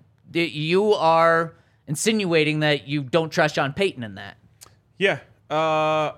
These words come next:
Speaker 2: that's not true. I
Speaker 1: Well,
Speaker 2: know
Speaker 1: then
Speaker 2: what you're,
Speaker 1: how?
Speaker 2: I know what you're saying. I
Speaker 1: Yeah.
Speaker 2: know what you're saying. I'm just, it's more about, like, the, um, the underlying stuff of just, like, "Hey,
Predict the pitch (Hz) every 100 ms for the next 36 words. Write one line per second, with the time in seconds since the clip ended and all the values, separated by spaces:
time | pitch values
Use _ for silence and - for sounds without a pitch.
0 | _ 190 - 143 117 131 123 - _ _
1 | _ _ _ _ - 156 240 240 277 262
2 | 135 220 220 151 147 170 - 294 202 160
3 | 131 123 107 151 180 160 - - _ 190
4 | 147 170 196 208 190 185 160 143 131 143
5 | 139 139 131 120 113 107 104 - _ _
6 | _ _ _ _ _ _ _ _ _ _
7 | _ _ _ _ _ _ _ - - _
8 | - _ - 143 170 196 180 151 135 120
9 | 117 - 117 82 - _ _ _ _ -
10 | 143 147 143 143 127 120 - 160 147 123